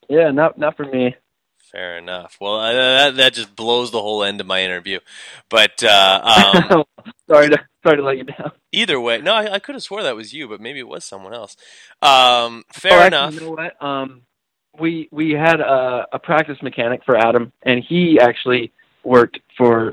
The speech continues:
Speaker 1: Stewart, uh, Malcolm Stewart, before, uh,
Speaker 2: Ah.
Speaker 1: coming to work for Adam. That's
Speaker 2: Fair enough.
Speaker 1: probably it. And his name as well is Brandon, but, um, he has since, uh, moved on to, uh, a different profession. So.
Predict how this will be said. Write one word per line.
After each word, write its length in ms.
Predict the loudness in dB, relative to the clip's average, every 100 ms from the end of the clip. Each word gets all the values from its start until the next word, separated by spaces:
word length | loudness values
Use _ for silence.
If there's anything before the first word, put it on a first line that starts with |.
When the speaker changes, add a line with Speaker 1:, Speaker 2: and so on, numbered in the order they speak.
| -4
Speaker 1:
Stewart, 380 | 4 6 6 2 _ -2
uh, 180 | 0 2
Malcolm 340 | 2 0 -2
Stewart, 300 | -4 -4 -2
before, 560 | -6 -2 2 4 4 2 _ _ _ _ _ _ 0
uh, 240 | 2 2 0
Speaker 2:
Ah. 40 |
Speaker 1:
coming 380 | -6 -6 -8 -8 -6
to 100 | -4
work 220 | -4 0
for 80 | 2
Adam. 320 | 2 0 -8 _ _ _ 0
That's 180 | 2 2
Speaker 2:
Fair 140 | -2 -4
enough. 120 | 2
Speaker 1:
probably 340 | 2 2 -2
it. 100 | -2 0
And 120 | 2
his 140 | 2
name 280 | 4 2 0 -4
as 180 | -4 0
well 240 | 2 2
is 140 | -2 -4
Brandon, 420 | -6 -4 -8 -12 _ _ _ _
but, 180 | -2 0
um, 200 | 0 -2
he 160 | -2 -2
has 120 | -2 -4
since, 180 | -6 -10 _ -6
uh, 180 | -4 -4
moved 220 | -4 -4
on 220 | -4 -6 -6
to, 220 | -4 -2
uh, 240 | -2 -2 -2
a 60 |
different 400 | -2 -2 -4 -10 -12
profession. 460 | -4 -4 -4 -14 _ _
So. 80 | -12